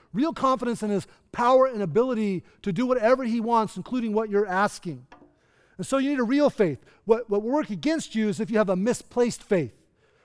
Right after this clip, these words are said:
Like you have faith in your own works, your own goodness. Uh, you feel entitled or deserving.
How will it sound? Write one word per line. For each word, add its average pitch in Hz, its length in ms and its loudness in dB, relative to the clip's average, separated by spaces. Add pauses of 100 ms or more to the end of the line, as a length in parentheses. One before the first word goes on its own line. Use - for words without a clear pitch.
(320)
Like 180 120 -4
you 233 100 6
have 220 100 2
faith 233 280 2
in 220 60 -2
your 214 120 -2
own 208 200 2
works, 214 400 2
your 208 120 -6
own 196 220 -4
goodness. 214 600 0 (300)
Uh, 175 200 2
you 196 140 2
feel 240 220 0
entitled 233 580 2 (540)
or 190 160 4
deserving. 202 680 0